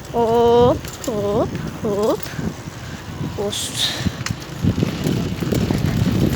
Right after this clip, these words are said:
Bas. Bas yavrum bas.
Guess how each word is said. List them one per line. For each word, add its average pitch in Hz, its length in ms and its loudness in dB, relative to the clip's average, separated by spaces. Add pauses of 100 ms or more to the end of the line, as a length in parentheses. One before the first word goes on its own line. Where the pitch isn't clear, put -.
(260)
Bas. - 400 2 (2250)
Bas - 220 2
yavrum 247 360 2
bas. - 320 0